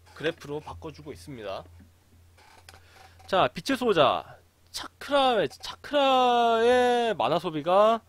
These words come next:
이제 사 레벨 때 팔십오, 그러니까 이십오, 사십오, 육십오, 팔십오라는 이십씩 늘어나던 게 십씩 늘어난 걸로 바뀌었죠. 이십오에서 오십오로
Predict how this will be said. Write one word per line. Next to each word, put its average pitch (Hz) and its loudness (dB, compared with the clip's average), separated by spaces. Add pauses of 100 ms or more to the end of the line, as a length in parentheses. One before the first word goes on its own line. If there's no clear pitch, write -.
(760)
이제 107 -6 (280)
사 277 -4
레벨 269 2
때 110 -2
팔십오, 151 -6
그러니까 117 -8
이십오, 190 -2
사십오, 196 -2
육십오, 180 -8
팔십오라는 202 -6
이십씩 233 -6
늘어나던 147 0
게 233 2
십씩 - -8
늘어난 165 0
걸로 143 -2
바뀌었죠. 131 -10
이십오에서 - -8
오십오로 107 -10